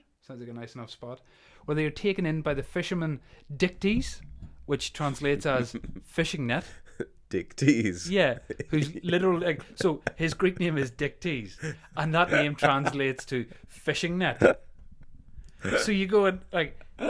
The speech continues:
Speaker 1: in the original Greek, it's
Speaker 2: <laughs> Dictys.
Speaker 1: Dictys, right? And it translates to English as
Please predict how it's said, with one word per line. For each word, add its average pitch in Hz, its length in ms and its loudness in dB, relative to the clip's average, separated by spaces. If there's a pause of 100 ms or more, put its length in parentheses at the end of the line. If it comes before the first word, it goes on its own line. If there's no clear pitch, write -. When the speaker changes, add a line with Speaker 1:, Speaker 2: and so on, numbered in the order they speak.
(180)
Speaker 1:
in 185 100 4
the 190 120 8
original 190 440 4 (120)
Greek, 147 440 0 (320)
it's 392 220 4
Speaker 2:
<laughs> 294 240 0
Dictys. 302 160 2 (880)
Speaker 1:
Dictys, - 280 4
right? 170 380 6 (420)
And - 680 4
it 165 100 0
translates 185 540 6
to 156 120 4
English 151 360 2
as 139 280 2